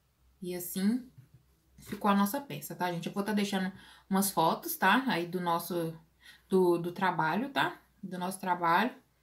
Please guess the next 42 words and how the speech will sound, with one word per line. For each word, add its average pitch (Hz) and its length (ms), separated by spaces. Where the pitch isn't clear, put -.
É, 190 340
pra 196 180
gente 202 240
tá 208 140
vendo 202 220
aí, 196 220
tá? 247 280
E 196 300
muitas 240 260
possibilidades 254 720
pra - 60
gente 240 220
tá 254 100
usando 233 300
isso 247 120
aqui, 202 200
tá? 208 280
Mas 214 300
antes, 269 440
eu 180 80
vou 180 80
tá 190 100
mostrando 190 400
pra 190 140
vocês, 220 300
ó. 185 220
Eu 175 120
vou 208 120
tá 220 220
fazendo 220 320
com 233 80
esse 226 160
aqui 233 140
também, 202 320
tá, 202 160
gente? 170 200
Aqui, 190 120
ó, 175 80
eu 180 80
cortei, 208 580
tá? 359 260
Ó. 180 320